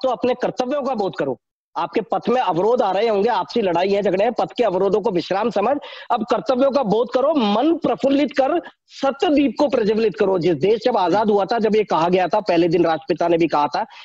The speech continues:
कि हम सच्चाई पे देश को लेके चलेंगे, तो म-, मन प्रफुल्लित कर सत्यदीप को प्रज्वलित करें, तीव्र गति से सारे राजनीतिक दल मिलकर आओ, कृपया हृदय को पवित्र करें,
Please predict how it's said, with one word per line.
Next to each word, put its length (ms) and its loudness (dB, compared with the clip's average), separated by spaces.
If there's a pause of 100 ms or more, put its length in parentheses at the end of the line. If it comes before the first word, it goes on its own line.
(140)
कि 60 2
हम 120 2
सच्चाई 460 0
पे 120 2
देश 180 0
को 100 -4
लेके 220 -2
चलेंगे, 380 0 (360)
तो 100 2
म-, 460 0
मन 320 2
प्रफुल्लित 520 -2
कर 240 -2
सत्यदीप 560 -2
को 80 0
प्रज्वलित 560 0
करें, 260 2 (480)
तीव्र 300 4
गति 320 2
से 200 2
सारे 360 2
राजनीतिक 460 2
दल 120 2
मिलकर 380 0
आओ, 280 2
कृपया 400 -2
हृदय 380 0
को 140 2
पवित्र 340 0
करें, 260 -4